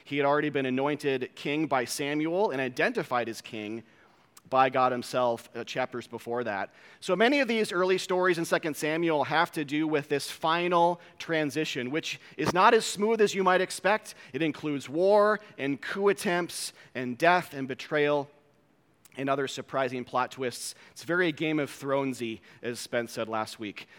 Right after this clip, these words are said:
Um, and so today, uh, we'll be looking at water tunnel salvation from Second Samuel five, six to ten. Um, just to set the stage for you and to summarize the first five verses,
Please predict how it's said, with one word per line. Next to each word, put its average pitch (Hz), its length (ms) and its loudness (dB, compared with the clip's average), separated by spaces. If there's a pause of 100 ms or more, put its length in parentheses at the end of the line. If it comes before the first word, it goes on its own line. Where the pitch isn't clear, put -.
(160)
Um, 113 340 -2 (300)
and 139 100 -4
so 165 140 0
today, 208 420 4 (220)
uh, 165 200 8
we'll 190 200 6
be 190 100 2
looking 196 340 4
at 170 300 4
water 202 380 8
tunnel 202 400 2
salvation 170 840 2 (160)
from - 180 -8
Second 156 400 -2
Samuel 147 460 -2
five, 139 480 0
six - 300 -8
to 147 100 -8
ten. 143 400 -4 (300)
Um, 135 320 0 (180)
just - 220 -2
to 294 100 4
set 208 240 4
the 160 80 -10
stage 190 380 2
for - 100 -4
you 156 160 2
and 151 80 0
to 143 60 -4
summarize 175 480 2
the 151 80 -4
first 175 340 -4
five 147 300 4
verses, 170 520 -2